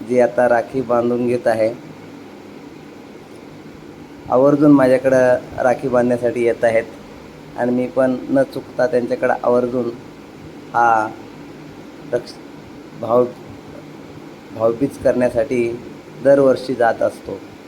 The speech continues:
त्याच्यामुळे त्यांना पण आनंद वाटतो का भाऊ जर प्रत्येक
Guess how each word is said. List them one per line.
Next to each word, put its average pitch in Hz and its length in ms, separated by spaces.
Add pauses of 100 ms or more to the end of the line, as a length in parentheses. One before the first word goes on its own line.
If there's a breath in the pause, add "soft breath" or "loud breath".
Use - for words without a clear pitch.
(240)
त्याच्यामुळे 127 520
त्यांना 123 320
पण 131 320 (220)
आनंद 131 360
वाटतो 120 480 (580)
का 117 80
भाऊ 110 300
जर 143 160 (680)
प्रत्येक 123 380